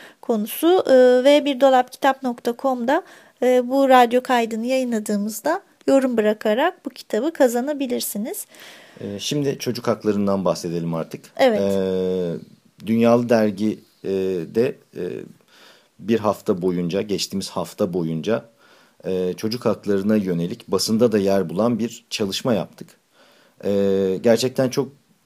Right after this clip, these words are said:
Speaker 2: e, paylaşıldı, çok ilgi gördü bu çalışma. E, biz de çok büyük bir heyecanla yapmıştık zaten. E, yirmi Kasım gününe kadar süren bir çalışma ve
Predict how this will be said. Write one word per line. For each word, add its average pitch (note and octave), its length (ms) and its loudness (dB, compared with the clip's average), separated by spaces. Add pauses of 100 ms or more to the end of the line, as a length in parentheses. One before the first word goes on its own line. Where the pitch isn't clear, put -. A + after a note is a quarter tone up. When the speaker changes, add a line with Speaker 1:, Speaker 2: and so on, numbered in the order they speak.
(380)
Speaker 2:
e, G2 160 -4 (520)
paylaşıldı, A2 640 0
çok A#2 340 -6
ilgi G#2+ 360 -2
gördü F#2+ 420 2
bu F2+ 180 -6 (120)
çalışma. G#2+ 520 -8 (540)
E, G2+ 440 2
biz G#2+ 100 -4
de A#2+ 60 2
çok C3 240 -4
büyük C3 160 -4
bir A2 80 -2
heyecanla F#2 460 2
yapmıştık F2 440 -8
zaten. G2 420 -4 (140)
E, F2+ 380 -2 (420)
yirmi G#2 260 -2
Kasım G2+ 320 -4
gününe G2+ 280 0
kadar F#2+ 240 0
süren F#2 340 -6
bir F2 40 -12
çalışma B2 500 -6
ve G#2+ 160 0